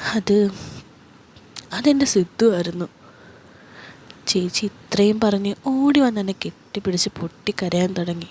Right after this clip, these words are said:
ഒരു നിമിഷം ഞാൻ പതറി. കാരണം ചേച്ചി കരയാറേയില്ല. ആരും ഒരു വാക്കുകൊണ്ട് പോലും ചേച്ചിയെ കരയിക്കില്ല. ആളിങ്ങനെ ആർത്ത് കരയുമ്പോൾ എന്ത് ചെയ്യണമെന്ന് ഞാനൊരു നിമിഷം ആലോചിച്ചു.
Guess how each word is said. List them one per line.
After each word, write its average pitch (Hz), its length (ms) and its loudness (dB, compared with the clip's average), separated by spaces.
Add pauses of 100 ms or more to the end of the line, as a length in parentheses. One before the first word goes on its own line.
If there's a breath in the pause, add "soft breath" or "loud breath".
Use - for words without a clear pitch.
(400)
ഒരു 190 180 0
നിമിഷം 202 420 2
ഞാൻ 226 240 0
പതറി. 175 400 -2 (720 loud breath)
കാരണം 202 540 0 (480)
ചേച്ചി 311 240 0
കരയാറേയില്ല. 180 1080 2 (260)
ആരും 196 380 2 (120)
ഒരു 285 180 4
വാക്കുകൊണ്ട് 214 600 2
പോലും 208 260 4
ചേച്ചിയെ 190 380 -4
കരയിക്കില്ല. 175 560 -4 (760 loud breath)
ആളിങ്ങനെ 196 720 0
ആർത്ത് 185 400 -6
കരയുമ്പോൾ 202 560 2 (340)
എന്ത് 285 300 0
ചെയ്യണമെന്ന് 180 440 0
ഞാനൊരു 190 280 0
നിമിഷം 185 340 0
ആലോചിച്ചു. 175 640 -2